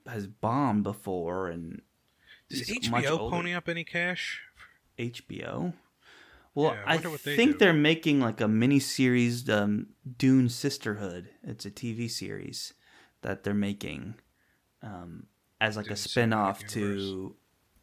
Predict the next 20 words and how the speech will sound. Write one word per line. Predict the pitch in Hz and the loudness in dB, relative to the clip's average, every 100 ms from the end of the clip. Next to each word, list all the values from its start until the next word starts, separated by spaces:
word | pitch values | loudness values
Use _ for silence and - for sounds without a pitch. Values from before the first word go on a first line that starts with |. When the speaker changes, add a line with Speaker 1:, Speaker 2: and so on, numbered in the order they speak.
| _ | _
Speaker 1:
yeah, | 117 98 | -10 -10
to | - | -8
this, | 104 95 87 - | -6 -6 -8 -10
yeah. | 107 92 - - - - - _ _ _ 170 | -8 -8 -8 -12 -16 -16 -16 _ _ _ 2
Speaker 2:
No, | 165 | 6
but | 156 | 8
I | 156 | 8
mean, | 160 151 | 8 6
like, | 147 - | 4 4
they | 160 | 6
get | 180 - | 6 6
first | - 147 - | 6 4 0
run | 123 123 123 | -4 -4 -4
of | 113 | -8
these | 110 - | -10 -10
things | 120 107 98 | -8 -8 -10
when | 107 | -10
they | 104 | -10
come | - 110 | -8 -8
out, | 107 104 104 | -6 -6 -8